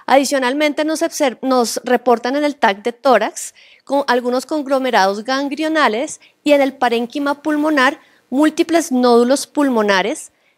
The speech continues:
de distribución periférica, sólidos y en vidrio esmerilado de hasta cuatro milímetros, sin cavitación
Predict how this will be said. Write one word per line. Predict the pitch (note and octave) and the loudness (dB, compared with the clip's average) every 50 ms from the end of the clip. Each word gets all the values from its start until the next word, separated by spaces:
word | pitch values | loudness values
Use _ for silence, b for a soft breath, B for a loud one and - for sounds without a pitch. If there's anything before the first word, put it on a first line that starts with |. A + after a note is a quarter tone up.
| _ _ | _ _
de | - B3 | 2 2
distribución | C4 C4 A#3+ - C4 B3 A#3+ A#3+ A#3 - G3 F3+ G3+ | 2 2 0 -4 -4 -2 -2 -2 0 -2 -2 -2 -2
periférica, | G#3 - B3+ C4+ E4 E4 - E4 C#4 C4 C4+ C4+ D4+ D4 | -2 0 0 0 0 0 2 0 2 2 0 -2 -2 -2
sólidos | C#4 - B3+ A3+ A3 A3+ A#3+ C4+ C#4+ C4 | -2 0 -2 0 0 0 0 0 0 0
y | C4 | -2
en | A#3+ A3 | -2 0
vidrio | G3+ F#3+ F#3 G3 | 0 0 0 0
esmerilado | G#3 A3+ C4 C#4 D4+ D#4+ D4+ C#4+ A#3+ A#3 B3 B3+ | -2 0 0 2 2 2 2 4 4 2 2 0
de | B3 A3+ | -2 -4
hasta | - - - G#3+ | -4 -4 -8 -8
cuatro | _ - F#3+ F3+ - G3 G3+ | _ -4 -6 -6 -6 -8 -8
milímetros, | A#3+ C#4 C#4+ C4+ A#3+ G#3+ A3 - C4 D4+ D#4 - b b b b | -6 -4 -4 -2 -2 -2 -2 -2 -2 -4 -4 -6 b b b b
sin | b - - C#4 B3+ B3+ | b -2 0 0 0 2
cavitación | B3+ B3+ B3+ C#4 C4+ C4 - C#4+ C#4+ - D4+ B3+ B3+ D4 | 2 2 2 2 0 0 -2 -2 0 2 0 0 0 -2